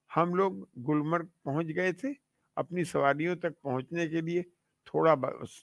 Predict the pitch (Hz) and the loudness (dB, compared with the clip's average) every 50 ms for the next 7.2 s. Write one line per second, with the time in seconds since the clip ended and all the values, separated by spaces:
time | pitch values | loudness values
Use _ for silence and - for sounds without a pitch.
0 | - - 123 120 123 120 - - - 123 120 117 110 - - 156 139 117 117 120 | -6 2 4 4 4 4 0 -4 -2 0 0 0 0 0 0 0 4 4 4 4
1 | 117 - - 175 160 151 131 110 110 123 120 120 117 113 - - - - _ _ | 2 0 -4 0 2 4 2 2 2 0 0 0 0 -2 -2 -4 -6 -6 _ _
2 | _ _ _ _ _ _ _ - - 156 147 135 131 127 - 127 - - 147 160 | _ _ _ _ _ _ _ -2 2 6 6 6 6 4 0 -2 0 0 -2 -2
3 | 160 143 - 147 147 147 147 - 165 151 123 110 135 139 143 143 156 165 160 143 | -2 0 2 2 2 2 2 -2 -4 -4 -2 -2 -4 -2 -2 0 0 0 0 0
4 | 131 139 - _ _ _ _ _ _ - - - 147 143 - - 175 160 147 147 | -2 -2 -4 _ _ _ _ _ _ -6 0 0 0 2 6 6 6 6 6 4
5 | 156 160 175 - - _ _ _ _ _ _ - - 139 135 139 160 135 113 - | 4 4 4 2 0 _ _ _ _ _ _ -2 0 2 2 4 2 0 2 2
6 | 156 127 - 139 147 151 131 - - 113 113 113 113 104 123 151 131 107 - 104 | -2 -2 0 0 -2 -2 -2 -2 0 0 0 0 -2 0 2 2 2 2 -2 -4
7 | 95 95 - - | -4 -4 -4 -10